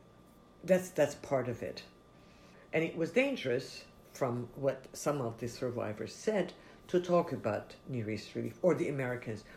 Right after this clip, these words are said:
or to even intimate any association with them. So in Gyumri, there is memory. It's not a full memory because they didn't know.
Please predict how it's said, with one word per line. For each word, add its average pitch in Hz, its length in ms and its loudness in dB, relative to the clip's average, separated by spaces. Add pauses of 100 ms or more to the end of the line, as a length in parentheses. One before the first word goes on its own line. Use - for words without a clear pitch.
(120)
or 147 140 2
to 156 340 -4
even 156 300 2
intimate 131 580 -2
any 127 360 0
association - 840 -6
with - 140 -16
them. - 120 -14 (1300)
So - 240 -2
in 208 200 6
Gyumri, 147 580 2 (1300)
there 190 200 10
is 220 220 4
memory. 147 580 -2 (1400)
It's - 580 -4
not 180 260 4
a 165 60 2
full 147 560 0 (120)
memory 139 340 -4
because 165 340 -8
they 220 140 2
didn't 214 280 2
know. 147 140 0